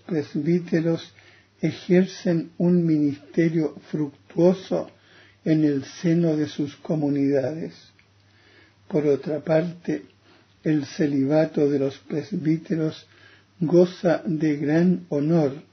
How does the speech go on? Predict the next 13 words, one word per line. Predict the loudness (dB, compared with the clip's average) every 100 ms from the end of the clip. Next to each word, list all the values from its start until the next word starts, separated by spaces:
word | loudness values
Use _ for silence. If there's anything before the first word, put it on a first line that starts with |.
| _
en | -2 0
las | 0 -2
iglesias | -6 -4 -2 -2 -2 -6 -4
orientales, | -4 -2 -2 -2 -4 -4 -8 -12 -20 _ _ _ _ _ -20 -20 _ _ _
y | -6
son | -4 2 4 4 2
numerosos | 2 4 6 4 4 2 0 -8 -10 -14 -20 _ -20 -20 _
los | -4 -4 -6
presbíteros | -6 -4 -4 -6 -2 -2 -2 -2 -2 -2 -6
que | -2
lo | 2 2
escogen | 0 -6 -2 -2 -2 -2 -2 -2 -6
libremente | -4 0 0 0 2 2 2 0 -2 -8 -12